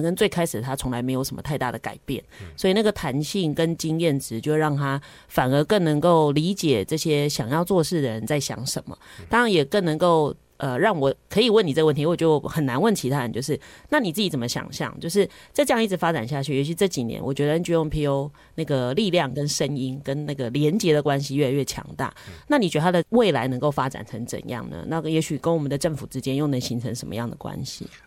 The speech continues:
Speaker 2: 呃，我其实对未来是充满乐观。我，我的乐观来自于几个，而是我觉得我慢慢看到一个所谓公民治理的社会要呈现。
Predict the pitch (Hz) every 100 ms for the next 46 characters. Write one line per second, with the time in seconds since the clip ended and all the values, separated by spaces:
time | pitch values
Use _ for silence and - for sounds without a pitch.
0 | - 123 117 107 90 - _ 143 127 180
1 | 165 147 160 147 151 110 95 95 113 -
2 | 107 87 78 - 104 _ _ _ _ 117
3 | 95 80 76 - _ _ - 139 _ -
4 | 147 107 110 147 165 139 127 104 98 123
5 | 95 87 - 73 - - - 113 143 110
6 | - 95 113 131 131 92 110 117 117 104
7 | - 117 104 95 95 92 - 87 78 80
8 | 95 101 131 131 101 85 - 123 90 76
9 | 76 76 107 90 90 85 78 - 73 -